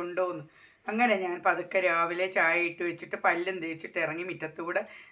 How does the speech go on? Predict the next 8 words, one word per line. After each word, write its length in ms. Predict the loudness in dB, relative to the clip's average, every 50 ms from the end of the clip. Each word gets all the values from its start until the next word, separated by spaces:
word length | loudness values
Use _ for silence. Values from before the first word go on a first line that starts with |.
| _ 0 0
നടന്നപ്പോൾ 400 | 2 2 0 -2 -2 -2 -2 -2
എനിക്ക് 240 | -2 -4 -6 -6 -4 -4
കിട്ടിയതായത് 720 | -6 -6 -8 -8 -6 -4 -4 -2 0 -2 -2 -2 -2 -2 -2 -2 -4 -8 _ _ _ _ _ _ -2
നമ്മുടെ 220 | 0 2 4 6 6
അജിക്കുട്ടൻ 500 | 6 4 2 -4 -6 -8 0 2 2 2 2 -2 -12 -10 -4 -2
പല്ലൊക്കെ 380 | -2 0 2 0 0 0 -2 -2 -2 -4
തേക്കുന്നു. 480 | -6 -6 -6 -8 -10 -10 -8 -6 -8 -8 -10 -12 -20 -20 -20 -20 -18 -12 -10
എന്നിട്ട് 340 | -6 -6 -6 0 4 4